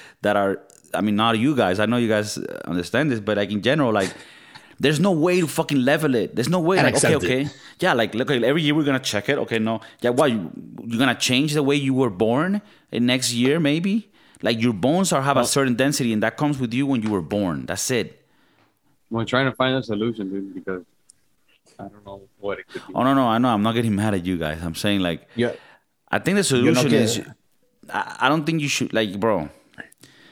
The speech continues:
Speaker 1: I think the solution, and I understand it's not a perfect solution, but if you were not born a woman, then, like, the women's league, I guess, can, sh-, should have just,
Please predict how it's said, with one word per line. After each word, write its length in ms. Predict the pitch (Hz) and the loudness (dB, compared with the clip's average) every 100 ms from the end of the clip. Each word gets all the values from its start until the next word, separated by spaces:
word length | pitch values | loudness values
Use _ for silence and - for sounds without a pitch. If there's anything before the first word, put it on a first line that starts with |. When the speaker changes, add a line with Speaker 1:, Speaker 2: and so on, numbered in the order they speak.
| - - - - | -20 -20 -14 0
Speaker 1:
I 140 | 127 | 0
think 200 | 143 165 | 2 0
the 80 | 156 | 0
solution, 560 | 127 113 127 117 - 95 | 0 2 2 0 -2 0
and 100 | 104 | 2
I 140 | 113 | 2
understand 380 | 135 127 120 127 | 2 0 0 0
it's 100 | 120 | 0
not 160 | 117 120 | 0 0
a 60 | 110 | 0
perfect 380 | 110 113 117 | 0 -2 -4
solution, 680 | - 87 90 82 76 60 62 - | -4 -4 -4 -4 -8 -10 -12 -4
but 300 | 92 87 - _ _ _ _ _ | -4 -4 -8 _ _ _ _ _
if 280 | - 113 104 | -4 -4 -2
you 120 | 160 | 0
were 160 | 170 | 2
not 300 | 139 135 120 101 | 2 2 0 0
born 260 | 120 117 - | -2 -2 -4
a 180 | 95 90 | -4 -4
woman, 560 | 82 107 131 165 190 - _ _ _ _ _ - | -2 -2 0 -2 -6 -10 _ _ _ _ _ -20
then, 460 | - - 104 92 - | -12 -6 -4 -4 -4
like, 220 | - 104 - - _ | -4 -4 -8 -20 _
the 100 | 131 | 0
women's 440 | 139 202 208 190 | 2 2 0 0
league, 240 | 165 185 196 | -2 0 0
I 80 | 156 | 2
guess, 240 | 147 147 - - | 2 0 -6 -12
can, 200 | - 127 | -4 -4
sh-, 160 | 117 - | -2 -4
should 160 | 135 123 | 0 2
have 160 | 120 | 4
just, 160 | 117 117 | 2 0